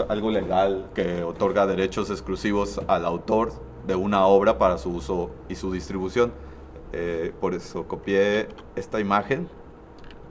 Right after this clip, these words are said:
Ten-, es un, alguien dibujando y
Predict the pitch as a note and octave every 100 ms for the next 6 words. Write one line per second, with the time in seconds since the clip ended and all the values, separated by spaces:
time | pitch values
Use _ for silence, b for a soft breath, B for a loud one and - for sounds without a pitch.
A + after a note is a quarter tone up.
0 | - F2+ F2+ - F2 - G2+ F#2+ F#2 D#2+
1 | - - - - F#2+ G2+ F#2 F2 A2+ G2+
2 | A#2 - B B B B - C3 B2+ C#3+